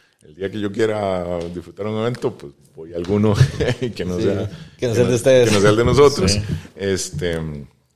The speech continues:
Speaker 1: pero e-, esa, esa ilusión, eh, es,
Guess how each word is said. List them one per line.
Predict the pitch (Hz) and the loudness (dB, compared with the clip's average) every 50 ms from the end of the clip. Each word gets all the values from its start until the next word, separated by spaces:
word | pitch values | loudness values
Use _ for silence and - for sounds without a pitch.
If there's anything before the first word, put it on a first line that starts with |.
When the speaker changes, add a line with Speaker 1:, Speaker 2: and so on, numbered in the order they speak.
| _ - | _ -8
Speaker 1:
pero | 85 85 82 80 82 82 | -6 -4 -4 -2 -2 -2
e-, | 82 82 82 82 - | -2 -4 -4 -6 -4
esa, | - 101 92 - 110 101 92 | -4 -4 -2 -2 -2 -2 -2
esa | - 90 92 113 | -4 -4 -2 -2
ilusión, | 110 107 95 80 - 90 82 80 78 - - _ _ | -2 -2 -4 -4 -4 -4 -6 -6 -8 -12 -16 _ _
eh, | 78 85 85 80 80 80 78 76 73 78 73 73 67 _ _ _ - | -20 -20 -20 -20 -20 -20 -20 -20 -20 -20 -20 -20 _ _ _ _ -18
es, | 76 85 80 - - - - - - - - - | -16 -14 -12 -12 -12 -14 -14 -14 -14 -16 -16 -18